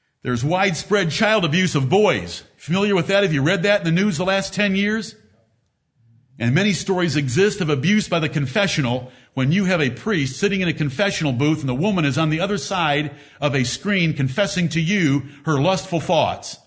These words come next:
Unbelievable. This church is so full of abominations of all si-, of all kinds. And there's whole books written about the woman, the priest, and the confessional,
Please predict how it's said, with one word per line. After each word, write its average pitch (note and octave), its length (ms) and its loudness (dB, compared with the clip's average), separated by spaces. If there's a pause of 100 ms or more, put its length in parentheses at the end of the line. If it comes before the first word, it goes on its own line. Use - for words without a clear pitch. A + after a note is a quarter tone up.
Unbelievable. D#3+ 960 0 (200)
This G3+ 220 -2
church G#3 360 -2
is C3+ 120 -2
so G3 200 0
full G#3 240 -2
of D#3+ 80 -2
abominations F#3 760 0
of C#3+ 100 -4
all G3+ 240 2
si-, - 220 -8 (340)
of C#3+ 140 -2
all G3 260 0
kinds. C#3+ 720 -2 (540)
And D3 180 2
there's C#3+ 160 0
whole D#3+ 320 2
books G#3 320 0
written E3 240 0
about D3 220 0
the C#3 80 0
woman, F#3+ 320 0
the D3 80 -2
priest, G3+ 340 -4
and D#3+ 80 -2
the D#3 60 -2
confessional, C#3 760 -2